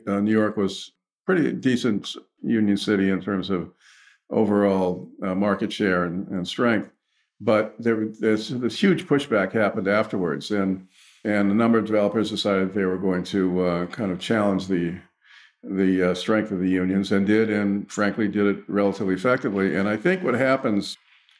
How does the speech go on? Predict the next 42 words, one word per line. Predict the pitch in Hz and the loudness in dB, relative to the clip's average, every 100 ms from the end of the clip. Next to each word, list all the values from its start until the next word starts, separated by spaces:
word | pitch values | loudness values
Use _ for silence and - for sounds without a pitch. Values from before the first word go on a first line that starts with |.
| _ - | _ 0
and | 135 | 2
this | 156 | 2
has | 147 | 0
been | 131 127 123 | 2 0 2
true | 131 117 110 107 - - | 2 4 2 0 -10 -4
in | 113 113 | 2 4
many | 135 139 | 4 2
cases | 139 110 117 110 | 2 0 -2 -4
of | 110 | -2
the | |
building | 101 107 104 98 | 0 0 0 0
trades, | 110 98 101 113 - | 0 0 0 -4 -6
uh, | 104 95 - | -4 -2 0
I | 107 | 0
would | 101 101 | 0 0
like | 104 101 | 0 0
to | 110 | -2
think | 104 110 98 - | -2 0 -2 -2
that | 101 98 | 0 0
we | 104 101 | 0 2
were, | 98 95 95 92 _ _ _ _ _ - | 2 2 0 -4 _ _ _ _ _ -2
that | |
we | 95 107 | 2 4
learned | 104 104 98 | 4 2 0
from | 104 | 0
others' | 101 110 107 | 2 2 0
mistakes, | 107 - 104 95 95 - | -2 -2 0 0 -2 -4
which | 104 104 | -2 0
is | 104 98 | 0 2
there's | 110 107 107 | 0 0 2
a, | 104 104 - _ _ _ _ - _ _ _ | 0 0 -8 _ _ _ _ -20 _ _ _
if | 127 123 | -4 2
you | 143 143 139 | 6 6 4
go | 139 156 160 | 2 2 2
for | 147 135 | 0 0
long | 131 131 139 143 143 | 2 2 2 2 2
periods | 131 120 113 | 2 2 0
of | 107 | -4
time | 123 117 110 95 92 95 - 107 | -2 0 2 0 -2 -6 -8 -4
and | 104 | 0
you | 107 104 104 | 0 2 2
are, | 101 101 98 | 2 2 0